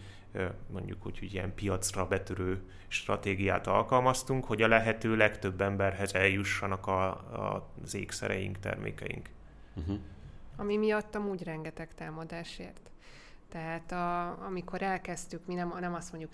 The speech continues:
Speaker 3: tömeggyártjuk, de sorozatgyártjuk őket, tehát mondjuk egy, ö, mm, alkalommal elkészül mondjuk valamiből ötezer darab.
Speaker 2: Mhm.
Speaker 3: Ez, ö, egy átlag kézművesnek ez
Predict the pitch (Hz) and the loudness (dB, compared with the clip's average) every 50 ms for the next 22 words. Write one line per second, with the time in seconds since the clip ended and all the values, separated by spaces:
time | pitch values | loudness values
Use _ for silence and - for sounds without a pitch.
0 | - - - 175 170 165 160 165 175 175 170 175 170 - - 175 170 - - - | -12 -10 -8 -6 -6 -6 -6 -4 -4 -4 -4 -4 -6 -6 -8 -8 -6 -6 -6 -4
1 | - 190 175 165 156 165 156 156 165 160 156 156 - - - - - 208 277 277 | -4 -4 -4 -4 -2 -4 -4 -4 -4 -4 -4 -4 -6 -10 -10 -4 -2 0 0 0
2 | - 285 262 - - 220 214 214 247 233 202 208 226 208 180 170 160 165 175 170 | 0 -2 0 2 2 2 2 2 2 2 2 2 2 2 0 0 0 0 0 0
3 | 170 170 170 170 175 180 - 175 202 170 165 170 170 170 175 - - 220 226 233 | 0 0 0 -2 -2 -4 -6 -6 -4 -4 -4 -4 -4 -6 -4 2 4 4 4 4
4 | - 233 208 196 190 190 185 180 175 170 170 175 - - 180 - - 208 202 190 | 4 4 4 4 6 6 6 6 4 4 2 0 -6 -10 -8 -4 -2 0 2 4
5 | 190 180 180 180 180 175 170 175 175 165 151 120 185 180 185 170 165 175 165 170 | 4 2 2 2 2 2 2 2 0 0 0 0 0 0 -2 -4 -4 -4 -4 -4
6 | 165 - 180 - - - 107 101 - - - - - - - - - - 87 78 | -4 -4 -4 -4 -4 -4 -6 -6 -10 -14 -16 -18 -18 -18 -20 -18 -12 -8 -4 -2
7 | 82 90 98 - 202 196 - - - 202 202 202 196 202 208 196 - 208 202 233 | 0 2 4 4 4 4 2 2 2 4 6 6 6 6 4 4 2 4 6 6
8 | 226 220 220 - 202 185 - - - 185 190 190 208 214 208 208 202 190 - - | 6 6 4 0 -6 -8 -6 -6 -4 -2 0 2 2 4 4 4 2 2 0 -2
9 | 196 185 - 185 180 180 | -4 -2 -2 -2 -2 -2